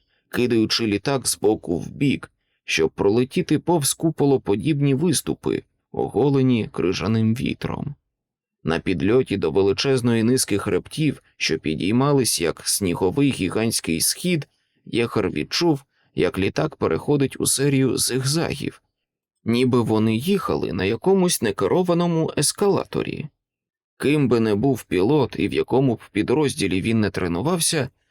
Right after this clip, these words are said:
Єгер вирішив, що настав час розслабитись і насолодитись польотом. "Перетинаємо кордон", підтвердив той. "Перетворюємось на тінь". До цих слів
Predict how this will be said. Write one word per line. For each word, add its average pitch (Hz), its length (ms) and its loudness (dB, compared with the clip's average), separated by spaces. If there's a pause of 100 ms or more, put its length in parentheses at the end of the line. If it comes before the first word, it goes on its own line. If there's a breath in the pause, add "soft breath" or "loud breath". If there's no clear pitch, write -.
(160)
Єгер 110 440 0
вирішив, 131 600 0
що - 200 -4
настав 165 400 -2
час 135 300 -2
розслабитись 147 920 0 (180)
і 196 140 0
насолодитись 98 920 -2
польотом. - 600 -2 (640)
"Перетинаємо 170 800 2
кордон", 175 560 2 (760)
підтвердив - 720 -2
той. - 380 -4 (680)
"Перетворюємось 160 1080 2
на 139 260 0
тінь". 117 440 0 (720)
До 113 260 2
цих - 340 -2
слів 170 440 0